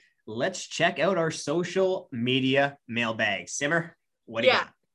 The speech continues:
Speaker 2: We've got a really good one, actually. Uh, so we here at the Canadian Taxpayers Federation, of course, we are opposed to the crazy high gasoline taxes that we have to pay across Canada,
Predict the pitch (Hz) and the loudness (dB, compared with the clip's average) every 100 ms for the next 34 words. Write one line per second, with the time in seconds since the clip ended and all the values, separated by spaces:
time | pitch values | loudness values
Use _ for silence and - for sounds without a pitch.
0 | _ - 240 277 277 285 285 254 240 220 | _ -8 -2 2 4 6 6 6 4 2
1 | 208 208 190 185 - 208 196 190 202 202 | 2 0 0 0 -2 -4 -2 -2 0 0
2 | 208 285 262 254 240 233 233 320 359 277 | 2 4 6 6 6 4 4 2 4 4
3 | 269 294 233 240 247 220 - 220 214 220 | 2 0 0 0 0 -2 0 -2 0 0
4 | 208 202 208 214 - 214 208 208 202 196 | 0 0 -2 -6 -2 -2 0 -2 2 2
5 | 185 214 208 208 214 220 202 - 208 226 | 2 0 2 2 0 -6 -12 -6 0 0
6 | 226 233 214 208 202 185 190 190 226 240 | 0 -2 0 0 0 -2 -2 -6 -4 -2
7 | 202 208 226 220 185 185 - 196 185 190 | -2 -2 -6 -6 -6 -8 -6 -6 -4 -2
8 | 196 - 294 269 262 | -2 -2 0 2 2